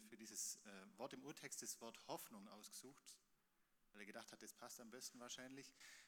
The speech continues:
Und das ist auch interessant, weil Hoffnung, ähm, hat eigentlich den Ursprung, das kommt wohl aus dem Mittelhochdeutschen, von Hoppen. Also Hoffen kommt von Hoppen und Hoppen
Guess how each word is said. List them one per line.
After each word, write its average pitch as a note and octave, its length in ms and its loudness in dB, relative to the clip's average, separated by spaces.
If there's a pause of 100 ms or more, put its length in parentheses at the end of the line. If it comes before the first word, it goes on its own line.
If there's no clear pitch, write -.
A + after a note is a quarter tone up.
(180)
Und - 120 -6 (380)
das - 160 2
ist - 100 -4
auch D3+ 160 6
interessant, A2+ 560 2
weil A2+ 160 4 (100)
Hoffnung, D#3 580 0 (460)
ähm, A#2 320 6
hat A2+ 220 6
eigentlich E3+ 340 6
den B2+ 260 2
Ursprung, F3+ 720 4
das - 120 -6
kommt B2+ 240 -2
wohl A2+ 140 0
aus G#2+ 140 0
dem G#2+ 100 -2
Mittelhochdeutschen, C#3 840 0 (160)
von A2+ 280 -2 (220)
Hoppen. D3+ 320 2 (260)
Also F#2 220 -6 (100)
Hoffen C3+ 340 -6
kommt A#2 200 -8
von G#2+ 140 -8 (120)
Hoppen E3 380 -2
und A2+ 240 -4
Hoppen F3 520 4